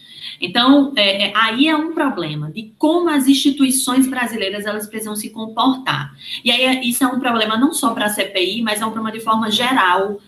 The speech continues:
é, e que a gente vai ver cada vez mais no próximo pleito eleitoral. As instituições democráticas brasileiras demoraram muito, ainda demoram muito pra dar respostas, é, em parâmetros democráticos, quando eu tenho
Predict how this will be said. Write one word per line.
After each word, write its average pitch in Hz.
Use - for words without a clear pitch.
é, 175
e 214
que 214
a -
gente 208
vai 196
ver 185
cada 190
vez 202
mais 180
no 202
próximo 190
pleito 185
eleitoral. 185
As 233
instituições 277
democráticas 185
brasileiras 185
demoraram 214
muito, 269
ainda 240
demoram 170
muito 165
pra 185
dar 196
respostas, 202
é, 180
em 226
parâmetros 196
democráticos, 180
quando 202
eu 208
tenho 180